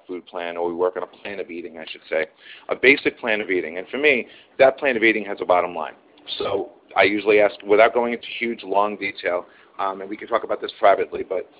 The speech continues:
I ask somebody, "What are your top ten red light foods?" And then if it's eight of them or if it's fifteen of them, whatever it is, "What are your top ten red light food behaviors?" And I give them examples of mine, um,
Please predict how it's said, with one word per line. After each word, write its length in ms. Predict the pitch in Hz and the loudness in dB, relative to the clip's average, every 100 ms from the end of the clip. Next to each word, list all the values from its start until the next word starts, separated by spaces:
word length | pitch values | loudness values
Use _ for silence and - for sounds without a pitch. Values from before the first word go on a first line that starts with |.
| _ _ - | _ _ 2
I 100 | 104 | 4
ask 180 | 110 - | 4 2
somebody, 260 | 107 101 | 0 2
"What 160 | 95 110 | 4 2
are 20 | |
your 120 | 123 | 2
top 340 | 110 113 107 - | 0 0 0 0
ten 300 | 117 104 98 | -2 -2 -2
red 240 | 98 110 | 2 2
light 240 | 110 113 92 - | 2 -4 -6 -8
foods?" 320 | 87 64 - _ _ _ - 82 | -10 -10 -18 _ _ _ -20 -10
And 160 | 101 107 | -4 -2
then 140 | 107 | -2
if 100 | 107 - | -4 -6
it's 100 | 104 110 | -6 -2
eight 180 | 107 | 0
of 140 | 107 95 | 0 2
them 200 | 104 101 | 2 2
or 80 | 98 | -6
if 60 | |
it's 160 | 110 - | -8 -12
fifteen 380 | 107 - 113 101 | -16 -14 -12 -10
of 80 | 90 | -8
them, 180 | 98 | -8
whatever 380 | 92 98 117 101 | -4 0 2 0
it 80 | 92 | -4
is, 160 | 85 - - _ _ _ | -6 -10 -20 _ _ _
"What 220 | - 101 123 | -4 0 2
are 40 | |
your 140 | 131 | 0
top 340 | 127 - 101 - | -4 -2 -4 -4
ten 240 | - 104 90 | -10 -10 -2
red 180 | 90 | -2
light 220 | 95 101 101 - | 0 -2 -2 -8
food 220 | 90 87 | -10 -8
behaviors?" 640 | 95 92 107 98 76 71 - | -8 -6 -6 -8 -10 -16 -18
And 100 | - | -10
I 60 | 90 | -6
give 160 | 101 | -4
them 140 | 95 101 | -6 -8
examples 440 | 90 92 85 92 | -10 -10 -10 -8
of 120 | 104 | -10
mine, 360 | 90 80 78 82 _ _ _ _ | -8 -10 -10 -14 _ _ _ _
um, 640 | 92 95 92 92 92 95 | -2 -2 -2 -8 -14 -14